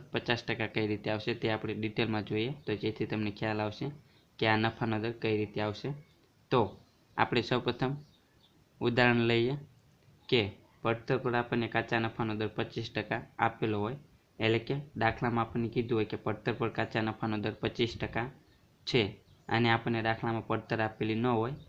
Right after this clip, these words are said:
અને તેની જગ્યાએ કુલ વેચાણ આપેલું હોય, ત્યારે તેવા સંજોગોમાં આપણે કુલ વેચાણ પર નફાનો દર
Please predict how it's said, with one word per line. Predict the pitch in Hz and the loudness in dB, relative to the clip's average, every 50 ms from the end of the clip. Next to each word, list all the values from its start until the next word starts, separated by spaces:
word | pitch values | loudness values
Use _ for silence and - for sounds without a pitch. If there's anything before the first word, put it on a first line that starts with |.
| - | -8
અને | - 113 110 110 104 | -4 -2 0 0 0
તેની | - 110 117 117 110 | 0 0 2 2 0
જગ્યાએ | - 110 110 107 113 113 107 | 0 0 0 0 0 0 -2
કુલ | - - 117 113 110 | -2 0 0 0 2
વેચાણ | 107 110 113 113 - 123 113 | 2 0 0 0 2 2 2
આપેલું | 110 107 - - 107 104 104 | 0 0 -4 -4 -2 -2 0
હોય, | 110 131 147 - - - - - _ _ _ _ - - - | -2 -2 -6 -10 -16 -20 -20 -20 _ _ _ _ -20 -6 0
ત્યારે | - 117 120 113 104 98 | 2 4 4 4 4 2
તેવા | - - 120 117 117 | 0 2 2 4 4
સંજોગોમાં | 117 - - 117 113 117 113 117 120 117 117 113 | 2 2 0 0 0 2 2 2 2 2 2 2
આપણે | 113 117 113 | 0 0 -2
કુલ | 110 - 127 120 113 | -2 2 2 4 4
વેચાણ | 113 113 - - 117 107 | 4 2 0 0 -2 0
પર | - 113 | 0 -2
નફાનો | 110 107 110 - - 113 110 110 | -2 -2 -2 -2 -4 -4 -2 -2
દર | 104 110 110 | -2 -4 -4